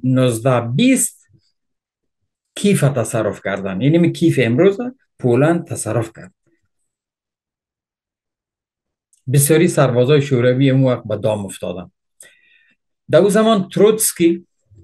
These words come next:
در کمیته حزبی، اه، پتروگراد در اونجا بود و خطاب به اونا گفت که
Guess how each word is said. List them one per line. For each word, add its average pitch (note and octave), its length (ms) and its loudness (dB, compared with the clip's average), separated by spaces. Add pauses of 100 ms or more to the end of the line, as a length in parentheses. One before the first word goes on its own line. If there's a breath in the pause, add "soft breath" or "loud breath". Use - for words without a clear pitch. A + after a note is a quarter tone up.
(760)
در C3 260 -2
کمیته C#3+ 360 2
حزبی، D3 560 0 (600 soft breath)
اه، G#2+ 160 0
پتروگراد C3 920 0 (760)
در A#2 180 0
اونجا C3 260 4
بود E3+ 360 -2 (460)
و A2+ 100 -2
خطاب B2+ 420 -2
به B2 60 0
اونا A#2+ 280 2
گفت C#3+ 300 -6
که C#3+ 260 -2